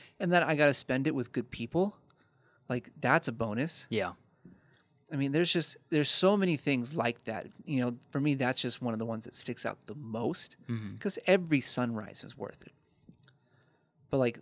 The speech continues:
Speaker 1: that one in particular, that location, I, I, Tetons are very near and dear to me. Like,
Speaker 2: Yeah.
Speaker 1: you know, they're not my number one park. They're my number two, but, like, it, it, it's a special place in my heart for the Tetons.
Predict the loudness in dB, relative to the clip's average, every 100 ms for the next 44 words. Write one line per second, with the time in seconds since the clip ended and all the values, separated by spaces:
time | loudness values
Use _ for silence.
0 | -2 4 6 6 4 2 -2 -6 -8 -4
1 | 0 0 0 -6 _ _ -8 -8 -10 -4
2 | 0 0 0 -2 -4 -2 -4 -6 -20 _
3 | -4 -2 2 2 2 0 2 4 4 2
4 | 2 0 -2 -2 -4 -2 -4 -2 -2 0
5 | 0 0 -2 -10 _ _ _ _ -20 -20
6 | -20 _ _ _ -6 -4 0 0 0 0
7 | -4 -4 -4 -2 -4 -4 -4 -4 0 0
8 | 0 -2 -8 -4 -2 -2 -4 -4 -6 -8
9 | -16 _ _ _ _ _ _ _ _ _
10 | -2 -2 -2 -2 -2 0 0 0 0 2
11 | 4 4 2 2 6 6 6 -4 -6 -8
12 | -6 -8 -8 -12 -10 -12 -6 -6 -6 -8